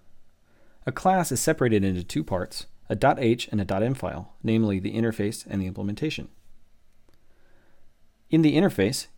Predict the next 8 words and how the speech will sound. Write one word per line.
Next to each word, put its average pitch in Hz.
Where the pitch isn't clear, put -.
you'll 147
define 131
a 104
block 90
here 104
called 95
interface 113
foo. 110